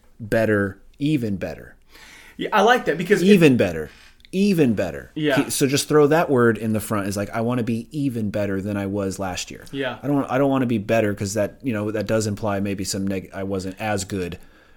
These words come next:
Speaker 1: So you wanna say, I wanna be, I was great last year. I wanna be even better this year.
Speaker 2: Yeah. And it's because, and I, and I think sometimes people push back on that, but we're about progress, right? We're
Speaker 1: Yeah.
Speaker 2: evolving people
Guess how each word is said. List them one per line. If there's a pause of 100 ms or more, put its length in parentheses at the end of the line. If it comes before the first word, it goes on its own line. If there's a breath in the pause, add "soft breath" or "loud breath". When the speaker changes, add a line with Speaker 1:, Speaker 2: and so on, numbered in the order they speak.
Speaker 1:
So
you
wanna
say,
I
wanna
be, (280)
I
was
great
last
year.
I
wanna
be
even
better
this
year. (160)
Speaker 2:
Yeah.
And
it's
because, (520 loud breath)
and
I, (200)
and
I
think
sometimes
people
push
back
on
that,
but (640 soft breath)
we're
about
progress, (240 soft breath)
right?
We're
Speaker 1:
Yeah.
Speaker 2:
evolving
people